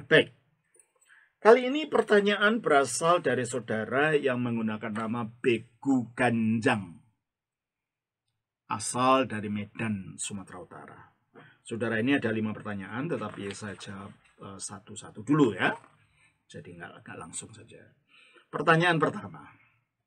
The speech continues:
Apa arti Yesus sebagai firman Allah?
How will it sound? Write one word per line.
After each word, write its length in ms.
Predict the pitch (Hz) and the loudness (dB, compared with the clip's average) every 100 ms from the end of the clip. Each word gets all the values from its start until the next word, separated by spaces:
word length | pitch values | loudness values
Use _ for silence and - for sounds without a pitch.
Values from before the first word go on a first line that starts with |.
| _ _ _ _ _ _ _ - - - - _ | _ _ _ _ _ _ _ -20 -20 -20 -20 _
Apa 880 | 202 247 - _ - 285 311 - - | 12 12 8 _ 8 10 10 8 8
arti 800 | 190 190 165 _ 208 190 165 147 | 8 8 4 _ -4 0 6 8
Yesus 400 | 139 - 190 185 | 8 4 0 2
sebagai 960 | - - 156 - 123 110 - - 117 | 0 0 -2 -2 -6 -6 -10 -8 -6
firman 640 | 107 - 113 101 98 - - - | -6 -10 -12 -10 -14 -14 -18 -20
Allah? 400 | 85 80 85 | -20 -20 -20